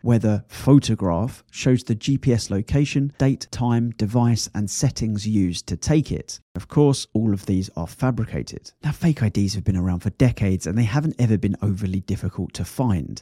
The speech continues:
What makes OnlyFake worrying is twofold.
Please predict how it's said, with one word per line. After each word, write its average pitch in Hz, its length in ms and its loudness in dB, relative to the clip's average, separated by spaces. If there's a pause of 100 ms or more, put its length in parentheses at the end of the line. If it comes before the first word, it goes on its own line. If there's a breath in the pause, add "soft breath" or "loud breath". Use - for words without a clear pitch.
(120)
What 147 160 4
makes 151 260 4
OnlyFake 113 560 2
worrying 104 640 2
is 117 140 -6
twofold. 90 640 0